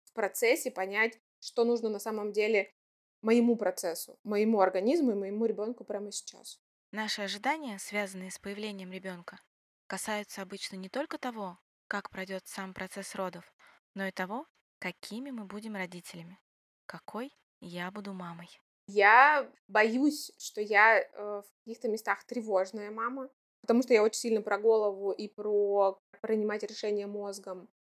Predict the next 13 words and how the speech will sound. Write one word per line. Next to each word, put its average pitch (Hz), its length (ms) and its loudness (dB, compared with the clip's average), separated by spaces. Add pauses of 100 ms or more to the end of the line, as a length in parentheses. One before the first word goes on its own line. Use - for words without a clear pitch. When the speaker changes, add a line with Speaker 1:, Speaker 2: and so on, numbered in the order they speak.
(180)
Speaker 1:
С - 20 -20
одной 240 160 2
стороны, 269 320 -2
с - 40 -4
другой 262 260 2
стороны, 247 300 -2
мне 226 200 2
бы 247 120 -2
хотелось, 233 800 0
э, 196 280 -2 (220)
быть, 233 640 2
э, 202 340 4
таким 202 440 -6